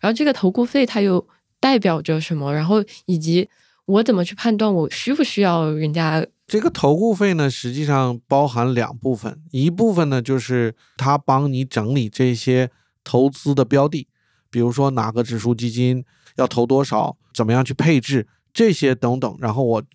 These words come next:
Speaker 2: 把显性、隐性费用给你控制好，
Speaker 1: 嗯。
Speaker 2: 帮你做出一个最佳的组合，这是一部分。那作为一个投资者，如果你要是觉得，哎，我自己都能做，我自己花时间，那这部分的价值可能就没有那么大。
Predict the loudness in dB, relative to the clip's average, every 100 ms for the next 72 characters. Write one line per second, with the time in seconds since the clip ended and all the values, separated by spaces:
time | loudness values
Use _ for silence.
0 | -16 -6 -4 -4 -4 -4 -2 0 0 0
1 | 0 2 0 0 -2 0 2 2 2 0
2 | 0 -6 _ _ -6 -6 -2 0 0 0
3 | 0 2 0 0 0 0 0 0 -2 -10
4 | -18 -18 -20 _ 2 2 2 0 -2 -6
5 | -8 -8 -8 -14 -16 _ _ _ _ 0
6 | 0 0 -6 _ _ _ _ 0 2 4
7 | 2 0 0 -2 -2 -4 -4 -2 0 2
8 | 0 -4 _ -4 -2 -2 -6 -10 _ _
9 | -4 0 0 2 0 0 -2 0 0 0
10 | 2 2 2 0 0 0 -2 -4 -2 -2
11 | -2 -4 -6 -4 -4 0 0 0 -2 -4
12 | -4 -4 -4 -4 -8 -16 -14 -6 -6 0
13 | 0 0 -4 -8